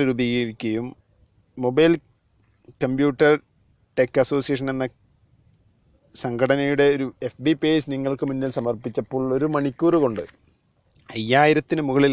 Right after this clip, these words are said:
ലൈക്ക് ചെന്ന് തന്ന് ഞങ്ങളെ, ഞങ്ങളോട് വളരെ ആത്മാർത്ഥമായി ഞങ്ങളെ പ്രോത്സാഹിപ്പിച്ച എല്ലാവരോടും നന്ദി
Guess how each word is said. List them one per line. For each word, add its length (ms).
ലൈക്ക് 260
ചെന്ന് 280
തന്ന് 300
ഞങ്ങളെ, 320
ഞങ്ങളോട് 280
വളരെ 280
ആത്മാർത്ഥമായി 640
ഞങ്ങളെ 260
പ്രോത്സാഹിപ്പിച്ച 540
എല്ലാവരോടും 480
നന്ദി 220